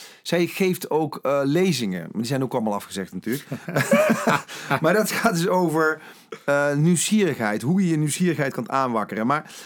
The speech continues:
eh, nou ja, wat ik, wat ik mensen eigenlijk zou willen, eh, eh, vragen is, nou, stel je voor... Dat je, nee, stel je iedere ochtend, stel je iedere ochtend nou eens even de vraag:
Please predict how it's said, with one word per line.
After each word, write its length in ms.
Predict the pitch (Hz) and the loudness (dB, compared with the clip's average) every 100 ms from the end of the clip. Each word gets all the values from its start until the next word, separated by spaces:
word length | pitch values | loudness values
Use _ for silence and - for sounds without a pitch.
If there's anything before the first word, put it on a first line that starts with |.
| - - | -12 -2
eh, 100 | 151 | 0
nou 240 | 151 170 | 2 2
ja, 100 | 175 | 2
wat 120 | 196 | 0
ik, 120 | 202 180 | -2 0
wat 160 | 208 | 0
ik 80 | 196 | 2
mensen 280 | 202 196 185 | 0 0 0
eigenlijk 360 | 180 165 170 175 | 0 0 0 2
zou 120 | 170 | 2
willen, 320 | 156 147 139 | 2 0 -2
eh, 380 | 127 127 123 120 - | 0 0 0 0 -2
eh, 280 | 98 104 104 | -2 -2 -2
vragen 640 | 95 - 139 180 233 208 | -4 -6 0 0 0 0
is, 200 | 160 151 | -2 -2
nou, 240 | - 147 143 - _ _ _ _ - | -2 -2 -4 -10 _ _ _ _ -12
stel 280 | - 202 | -2 0
je 100 | 190 | 0
voor... 280 | 127 98 85 _ _ - _ _ _ - - | 0 -4 -6 _ _ -20 _ _ _ -10 -6
Dat 160 | 135 | -6
je, 140 | 143 - _ | -6 -8 _
nee, 180 | - 175 | -2 0
stel 220 | 180 233 | 2 2
je 180 | 233 202 | 2 0
iedere 280 | 214 277 247 | 0 0 0
ochtend, 600 | 175 208 - - 339 381 | 0 -2 -4 -6 -6 -6
stel 240 | - 202 | -6 -4
je 140 | 214 175 | -2 0
iedere 280 | 247 277 190 | 0 0 0
ochtend 360 | 185 185 190 | 0 0 0
nou 120 | 170 | 2
eens 100 | 170 | 2
even 220 | 160 139 110 | 0 -2 -4
de 100 | 98 | -6
vraag: 540 | 120 143 226 285 - | -2 0 0 -2 -10